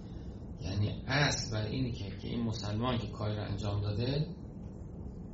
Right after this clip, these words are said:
درست انجام داده و کارش درست بوده. اگه اینو شسته، درست شسته، اگر اونو ساخته، درست ساخته، اون کار انجام داده.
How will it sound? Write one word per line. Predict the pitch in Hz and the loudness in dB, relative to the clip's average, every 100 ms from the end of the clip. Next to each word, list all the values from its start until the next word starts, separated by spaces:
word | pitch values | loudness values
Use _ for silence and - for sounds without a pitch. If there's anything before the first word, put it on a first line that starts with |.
| - - - - | -8 -8 -8 0
درست | 113 147 - - | 8 8 8 4
انجام | 101 101 95 92 | -2 -2 -2 -2
داده | 85 - - - - | -4 -6 -8 -10 -8
و | - | -6
کارش | 110 113 110 | 0 2 2
درست | - 98 101 - - | 0 -4 -4 -6 -8
بوده. | - - - - - - - - - - - - - - - - - - | -10 -10 -10 -10 -10 -8 -8 -6 -6 -6 -6 -6 -8 -8 -8 -8 -8 0
اگه | 110 113 | 0 2
اینو | 120 113 | 2 2
شسته، | - 110 - 135 | 2 0 2 2
درست | 120 120 107 | 4 4 4
شسته، | - - - - - - - | 0 -2 -4 -8 -8 -10 -6
اگر | 107 110 | -2 0
اونو | 113 117 110 | 0 2 0
ساخته، | - 101 101 120 113 | 0 -2 -2 -2 0
درست | 110 107 - | 2 2 0
ساخته، | 78 - - | -4 -4 -4
اون | 104 | -4
کار | 104 101 | -2 -2
انجام | 98 98 98 98 | -2 -2 -2 -2
داده. | 98 - | -2 -2